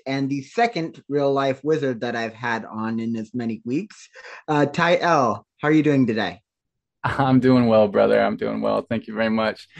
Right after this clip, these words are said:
Speaker 2: That's cool. You had another wizard on, huh? I love it. <laughs>
Speaker 1: Yeah. Have you ever heard of Dave Odeth?
Speaker 2: I have not, but I'm definitely gonna have to check him out afterwards.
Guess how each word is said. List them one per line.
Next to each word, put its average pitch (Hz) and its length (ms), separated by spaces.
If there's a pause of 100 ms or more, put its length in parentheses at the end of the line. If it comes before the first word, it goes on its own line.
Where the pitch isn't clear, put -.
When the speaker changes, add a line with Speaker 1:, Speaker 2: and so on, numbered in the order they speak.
(160)
Speaker 2:
That's 175 160
cool. 226 240
You 170 80
had 190 100
another 202 340
wizard 190 360
on, 117 180
huh? 135 180
I 160 60
love 196 240
it. 151 140 (240)
<laughs> 160 520 (480)
Speaker 1:
Yeah. 202 220
Have 185 180
you 214 60
ever 226 160
heard 220 160
of 175 160
Dave 180 200
Odeth? 175 400 (720)
Speaker 2:
I 151 80
have 160 240
not, 190 440
but 127 140
I'm 127 300
definitely 135 320
gonna 139 140
have 135 140
to 131 80
check 131 240
him 127 80
out 120 160
afterwards. 104 760